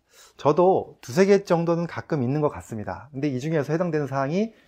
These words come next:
세 개 이하라면 정상으로 봐도 됩니다만 네 개 이상이면 주의를 해야 한다고 합니다. 혹시 주의해야 할 수준이라면 이 손글씨를 자주 쓰시거나 또 간단한 계산은 직접 하는 생활 습관이 도움이 된다고 하고요. 그리고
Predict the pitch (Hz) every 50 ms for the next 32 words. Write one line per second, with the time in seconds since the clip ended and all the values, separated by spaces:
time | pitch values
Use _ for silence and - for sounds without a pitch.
0 | _ _ _ - - 226 226 220 220 - 143 135 156 185 190 185 170 139 123 139
1 | 156 135 110 95 85 - 113 117 113 131 131 123 120 120 110 101 101 104 107 -
2 | - 107 113 123 107 113 110 123 127 107 110 135 147 113 92 - _ _ - _
3 | _ _ _ _ - 127 170 233 208 147 123 147 151 135 123 160 202 180 123 92
4 | 90 - - - 123 147 160 147 135 143 135 120 110 92 92 87 92 110 127 -
5 | - 85 85 85 82 - _ _ _ _ _ _ _ _ _ - 180 - - -
6 | 147 143 170 151 104 92 95 92 - - 120 127 135 135 131 127 127 123 - -
7 | 147 135 123 110 113 113 127 143 120 131 139 113 95 104 - 107 - 202 220 240
8 | 247 226 - 180 185 170 - - - - 123 - 165 - - - - - 95 95
9 | 117 - - _ _ _ _ _ _ - - - 127 123 - 151 151 151 127 120
10 | 113 127 139 143 - - - _ _ - 160 - - - - 165 160 185 220 240
11 | - _ _ _ _ _ - 160 156 147 - - - 135 127 127 - 117 113 117
12 | 110 107 101 104 95 104 101 110 123 131 120 107 95 95 117 - - - - 123
13 | 139 143 185 202 - -